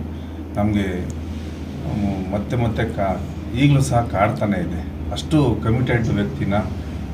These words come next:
ಒಂದು ಜನಗಳ ಒಂದು ಅವಶ್ಯಕತೆಗಳು ಏನಾದರೂ ಪ್ರಕೃತಿ ಬಗ್ಗೆ ಒಂದು ಗಿಡ ನೆಡೋಂಥದ್ದು, ಆ ಗಿಡ ಅದರಿಂದ ಉಪಯೋಗ ಆಗೋಂಥ ಪ್ರಾಣಿ ಪಕ್ಷಿಗಳು ಸಹ ಅನುಕೂಲ ಆಗೋಂಥದ್ದಕ್ಕೆ ನೀರಿನ ಅವಶ್ಯಕತೆ ಫುಲ್‌ಫಿಲ್ ಮಾಡೋಂಥದ್ದು,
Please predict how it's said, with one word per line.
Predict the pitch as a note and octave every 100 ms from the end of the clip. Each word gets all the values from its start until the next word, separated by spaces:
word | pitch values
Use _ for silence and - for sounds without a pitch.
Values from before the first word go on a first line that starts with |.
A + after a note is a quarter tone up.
| -
ಒಂದು | A2 G#2 G2+ G2+ G2 F#2+ F#2 - - - G2+
ಜನಗಳ | G#2 A#2 B2 A#2+
ಒಂದು | A2+ A2 G2+
ಅವಶ್ಯಕತೆಗಳು | G#2+ - B2 B2 - G2+ G2+
ಏನಾದರೂ | G#2 G#2 G2+ G2 G2 - - - - - - G#2
ಪ್ರಕೃತಿ | A#2+ - C3+ A#2
ಬಗ್ಗೆ | G2+ F#2+ G2
ಒಂದು | G2 F#2 F#2+
ಗಿಡ | G2+
ನೆಡೋಂಥದ್ದು, | A2 G#2+ F#2+ F2+ F#2 F2 F#2 F#2 F#2 F2+
ಆ |
ಗಿಡ | F2 G2+ A2 G#2 F#2 - - - - -
ಅದರಿಂದ | G2 A#2 A#2
ಉಪಯೋಗ | G#2 - A2+ G2+
ಆಗೋಂಥ | G2+ G2 F#2
ಪ್ರಾಣಿ | F#2+ - G#2 G#2
ಪಕ್ಷಿಗಳು | - - G#2 G2+
ಸಹ | - G2+ G2+ F#2+
ಅನುಕೂಲ | G2+ A2+ G#2+
ಆಗೋಂಥದ್ದಕ್ಕೆ | G2 F#2+ - G2 - - - F#2 D#2+ - - - - -
ನೀರಿನ | A#2 C3 B2
ಅವಶ್ಯಕತೆ | G#2+ G#2 A2+ G#2 F#2+ B2
ಫುಲ್‌ಫಿಲ್ | A2 G#2 A2+ G#2
ಮಾಡೋಂಥದ್ದು, | F#2 F2+ F2 - E2 F2+ F#2+ -